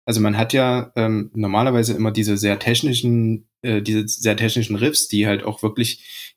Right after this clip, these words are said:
in, äh, auf diesem Album nicht unbedingt fehlen. Aber es ist auf jeden Fall viel melodischer, reifer,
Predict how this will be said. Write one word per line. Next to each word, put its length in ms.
in, 360
äh, 300
auf 140
diesem 240
Album 360
nicht 200
unbedingt 440
fehlen. 440
Aber 600
es 160
ist 200
auf 140
jeden 280
Fall 240
viel 380
melodischer, 840
reifer, 760